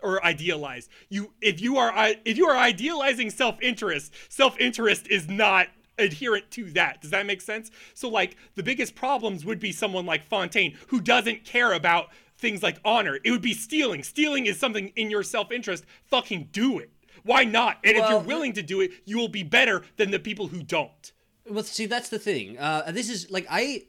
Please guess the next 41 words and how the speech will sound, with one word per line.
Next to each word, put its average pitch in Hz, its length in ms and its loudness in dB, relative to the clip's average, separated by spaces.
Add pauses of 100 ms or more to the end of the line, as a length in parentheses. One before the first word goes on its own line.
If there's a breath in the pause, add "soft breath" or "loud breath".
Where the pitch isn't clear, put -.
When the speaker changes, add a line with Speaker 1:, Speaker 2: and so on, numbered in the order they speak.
(320 soft breath)
Speaker 2:
I've 220 200 -2
read, 170 440 -2 (200)
like, 135 200 -8
this 196 160 -2
is 208 80 -4
a 170 40 -2
little 131 200 -2
secret 127 360 -4
about 104 320 -8
me, 101 360 -8 (280)
and 123 160 -8
nobody 175 380 0
is 175 100 0
allowed 160 420 -2
to 143 180 0
tur-, 160 340 -12
click - 300 -4
the 175 80 -2
video. 180 480 4 (100)
Nobody's 180 320 -2
allowed 185 240 0
to 196 80 0
leave 190 580 -2
just - 200 -12
because 151 200 -4
I'm 147 140 -6
gonna 143 220 -6
say 147 240 -2
this, 120 240 -6
because 117 260 -10
I'm 120 100 -8
gonna 117 180 -8
talk 120 220 -6
a 120 60 -8
bit 113 220 -12
more 113 100 -10
about 107 300 -8
this. 95 240 -10 (680)
I 156 180 -2
have 196 180 -2
read 123 340 -4